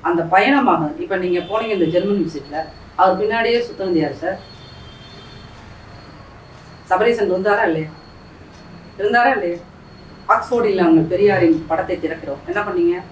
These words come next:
படத்தை திறந்தீங்க, திறந்து விழா முடிஞ்சோன்னா அந்த படத்தை தூக்கி கருப்பு பைக்குள்ள வச்சு கொண்டு போய் கார்ல பேக் சீட்ல வச்சுட்டு போயிட்டீங்க. இதுதான் பெரியாரின் பட திறப்பு விழா நாடகம். நீங்க அங்க லண்டன்ல இருக்கவங்களையோ, இங்க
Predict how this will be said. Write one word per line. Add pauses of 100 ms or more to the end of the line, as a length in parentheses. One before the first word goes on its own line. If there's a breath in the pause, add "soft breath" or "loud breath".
(360)
படத்தை
திறந்தீங்க, (760)
திறந்து
விழா
முடிஞ்சோன்னா (440)
அந்த
படத்தை
தூக்கி (540)
கருப்பு
பைக்குள்ள
வச்சு (500)
கொண்டு
போய்
கார்ல
பேக்
சீட்ல
வச்சுட்டு
போயிட்டீங்க. (680)
இதுதான் (200)
பெரியாரின் (840)
பட
திறப்பு
விழா
நாடகம். (1700)
நீங்க
அங்க (540)
லண்டன்ல
இருக்கவங்களையோ,
இங்க